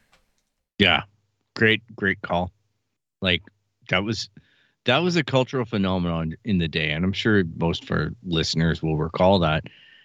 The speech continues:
It's like, I'm sorry, but, like, that was one of the times I came home and my wife was like, um, "We need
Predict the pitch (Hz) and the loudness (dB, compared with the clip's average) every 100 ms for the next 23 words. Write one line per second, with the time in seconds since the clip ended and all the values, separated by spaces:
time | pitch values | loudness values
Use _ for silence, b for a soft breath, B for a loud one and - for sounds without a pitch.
0 | B - 101 110 101 - _ _ _ _ | B -6 0 2 2 0 _ _ _ _
1 | _ _ _ _ _ _ _ - 117 - | _ _ _ _ _ _ _ 0 0 2
2 | 107 123 104 92 95 95 _ _ 95 85 | 2 4 4 2 -2 -4 _ _ -8 -8
3 | - - 98 113 120 104 107 107 90 85 | -10 -4 0 2 0 0 0 0 -2 -2
4 | 101 101 85 85 95 90 92 95 90 82 | 0 0 -2 -4 -2 0 0 0 2 2
5 | 82 82 90 92 85 87 - b b b | 0 0 0 -2 -2 -2 -4 b b b
6 | b _ - 92 92 92 90 87 - _ | b _ 0 4 4 4 2 -2 -8 _
7 | _ _ _ _ _ _ _ _ 101 107 | _ _ _ _ _ _ _ _ 2 4
8 | 143 180 139 113 107 | 6 6 6 6 4